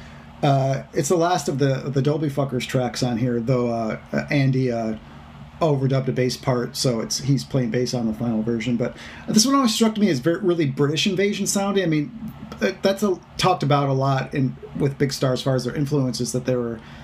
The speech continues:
inspired by, you know, British Invasion bands, and of course the Beatles. We've talked about the Beatles' influence, but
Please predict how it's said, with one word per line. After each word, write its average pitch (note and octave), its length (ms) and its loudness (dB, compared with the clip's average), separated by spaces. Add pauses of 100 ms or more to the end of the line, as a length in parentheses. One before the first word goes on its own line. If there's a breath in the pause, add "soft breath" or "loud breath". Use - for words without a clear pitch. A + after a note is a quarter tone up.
(160 loud breath)
inspired C3+ 400 0
by, A#2+ 160 -2
you A#2+ 200 -4
know, B2 60 0
British C3+ 300 0
Invasion B2 400 0
bands, A#2 400 -2
and D#3+ 260 -2
of E3 80 0
course F#3+ 220 2
the B2+ 60 -2
Beatles. B2 440 0
We've A#2 120 -8
talked B2 200 -2
about A#2+ 260 -4
the A2 60 -4
Beatles' B2 320 0
influence, A#2+ 480 -2
but A#2 280 -2